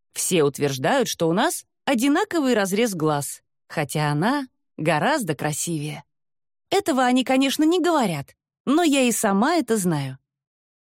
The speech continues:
Мы идем так долго, что у меня начинают болеть ноги. К тому же, как это часто бывает с тетей, мы несколько раз заблудились.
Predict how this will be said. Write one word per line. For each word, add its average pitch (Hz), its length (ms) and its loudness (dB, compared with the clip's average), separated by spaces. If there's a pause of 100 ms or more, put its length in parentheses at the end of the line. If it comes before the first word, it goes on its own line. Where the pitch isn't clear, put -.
(480)
Мы 190 300 4
идем 185 300 2
так 175 300 -2
долго, 202 500 2 (120)
что - 240 0
у 208 40 4
меня 220 260 4
начинают 220 520 2
болеть 220 360 0
ноги. 170 500 0 (340)
К - 80 -18
тому 254 260 2
же, 254 160 0
как 202 200 -2
это 185 140 -2
часто 160 380 -2
бывает 139 380 -2
с - 100 -8
тетей, 330 560 0 (200)
мы 170 200 2
несколько 147 580 -2
раз 147 240 0
заблудились. 160 920 -2